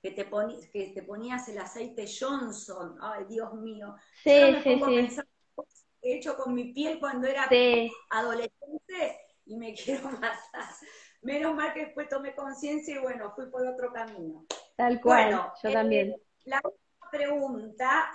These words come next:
Speaker 1: si sirve para dolores musculares, y obviamente que sí. El dolor
Speaker 2: Sí.
Speaker 1: es una de las patologías que está más investigada y que más, em, más certif-,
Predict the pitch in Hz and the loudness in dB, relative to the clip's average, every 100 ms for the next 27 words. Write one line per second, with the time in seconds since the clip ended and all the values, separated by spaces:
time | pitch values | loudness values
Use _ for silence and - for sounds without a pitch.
0 | - 247 285 302 294 240 226 233 247 254 | -12 -10 -6 -6 -4 -4 -4 -4 -2 -2
1 | 254 220 214 - 226 233 277 269 240 247 | -2 -6 -14 -14 -12 -4 0 2 2 0
2 | 247 - _ 220 - _ 247 269 269 247 | -2 -4 _ -20 -20 _ 0 0 2 -2
3 | 233 240 247 240 - 220 202 - - - | -4 -12 -16 -14 -12 -12 -12 -14 -16 -16
4 | - 202 214 214 240 254 311 381 392 190 | -10 -8 -8 -8 -6 2 4 4 2 0
5 | 180 _ _ _ _ _ _ 269 254 - | -2 _ _ _ _ _ _ 4 4 2
6 | - _ 330 381 339 269 262 233 226 220 | -8 _ -4 -2 -2 -4 -4 -6 -6 -8
7 | 208 302 320 339 339 - 240 214 _ 269 | -8 -6 -4 -2 -4 -8 -12 -12 _ 0
8 | 285 285 - 226 254 330 381 - 254 254 | 0 -2 -8 -8 -2 0 0 -4 -10 -8
9 | 233 - - 220 269 285 262 240 254 - | -8 -10 -14 -4 2 4 4 4 0 0
10 | 226 196 220 233 277 320 - - _ 214 | -6 -6 -6 -2 -4 -4 -8 -20 _ -10
11 | 208 202 196 190 185 180 _ _ _ _ | -10 -10 -16 -20 -20 -20 _ _ _ _
12 | _ _ _ _ _ _ _ _ _ _ | _ _ _ _ _ _ _ _ _ _
13 | 185 226 294 - - 285 - 254 - | -12 -2 0 0 -4 -6 -8 -16 -18